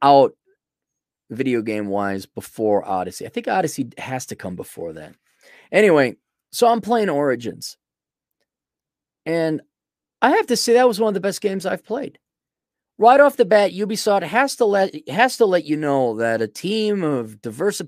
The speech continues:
people from different backgrounds and religious beliefs and genders and gender identities, that I don't give a fuck.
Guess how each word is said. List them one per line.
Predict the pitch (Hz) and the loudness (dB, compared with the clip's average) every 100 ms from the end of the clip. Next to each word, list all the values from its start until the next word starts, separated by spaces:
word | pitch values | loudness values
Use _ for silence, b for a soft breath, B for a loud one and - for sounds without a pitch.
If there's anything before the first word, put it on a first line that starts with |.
| - _ - | -14 _ -6
people | 196 - 180 175 | -6 -2 0 0
from | 139 127 | -2 -6
different | 117 156 170 151 | -2 -2 -2 0
backgrounds | 151 151 151 147 139 123 | 0 0 -2 -4 -4 -6
and | 113 | -8
religious | 120 151 147 135 | -4 -4 -4 -10
beliefs | 139 131 131 120 | -6 -4 -4 -6
and | 117 107 | -10 -4
genders | 127 156 143 147 131 | -2 0 -2 -2 -4
and | 120 | -4
gender | 127 127 123 | -4 -4 -4
identities, | 113 110 110 110 107 104 101 - b b b b - | -6 -6 -6 -6 -8 -8 -10 -14 b b b b -6
that | 131 | -2
I | 156 156 | 2 2
don't | 139 151 151 139 | 4 2 2 2
give | 131 123 | 2 2
a | 113 | -2
fuck. | - 107 95 - | -4 -2 -2 -4